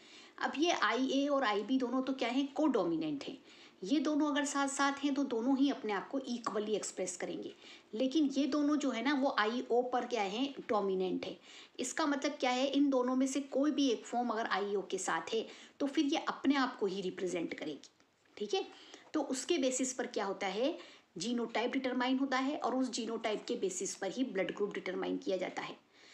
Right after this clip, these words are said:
तो मैंने आपको एक्सप्लेन करने के लिए यहाँ फोर कॉलम्स बनाए हैं। Let us consider parent, दोनों parents के से ही जीनोटाइप डिटरमाइन होगा ऑफस्प्रिंग का, तो allele from parent first और allele from parent second।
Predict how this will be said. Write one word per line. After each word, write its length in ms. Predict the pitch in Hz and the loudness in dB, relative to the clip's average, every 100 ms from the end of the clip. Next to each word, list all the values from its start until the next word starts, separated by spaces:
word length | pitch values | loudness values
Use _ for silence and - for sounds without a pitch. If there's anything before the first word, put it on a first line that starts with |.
| - - | -20 -6
तो 80 | - | 0
मैंने 360 | 262 233 277 302 | 2 2 2 2
आपको 320 | - 208 - | 0 -2 -2
एक्सप्लेन 380 | 269 - 233 262 | -2 0 0 2
करने 220 | 254 202 | 2 0
के 80 | 196 | -2
लिए 120 | 208 | -2
यहाँ 140 | 233 262 | -2 -2
फोर 280 | - 269 277 | 0 2 2
कॉलम्स 440 | 254 180 175 - | 2 0 -2 -4
बनाए 220 | 185 175 180 | -4 -2 -4
हैं। 160 | 175 - - - - | -6 -12 -20 -12 -4
Let 180 | 240 294 | 0 2
us 140 | 277 | 0
consider 420 | 254 214 226 233 262 - - _ 220 | -2 -2 -2 -2 -2 -6 -16 _ -2
parent, 360 | 208 247 254 | 0 0 -2
दोनों 280 | - 226 269 | -2 0 2
parents 420 | 269 262 262 262 - | 2 2 2 0 -2
के 200 | 277 269 | 0 2
से 140 | - | 2
ही 180 | 269 285 | 2 4
जीनोटाइप 440 | 269 262 262 262 | 4 2 2 2
डिटरमाइन 440 | 269 262 254 262 254 | 0 -2 0 2 2
होगा 240 | 254 262 | 2 2
ऑफस्प्रिंग 480 | 254 262 262 - 262 | 2 0 -4 -2 0
का, 160 | 269 269 - - - - | 0 -4 -8 -20 -10 -4
तो 80 | - 233 | 0 0
allele 340 | 240 285 302 | 4 4 4
from 300 | - 240 240 240 | 2 0 0 0
parent 280 | 180 180 170 | 0 0 -2
first 380 | 226 262 - - - | -2 -2 -4 -8 -8
और 120 | 202 | -4
allele 320 | 208 208 247 - | -2 -2 -4 -2
from 220 | 214 214 | -4 -2
parent 340 | 180 175 180 | -2 -2 -2
second। 320 | - 147 - | -6 -8 -8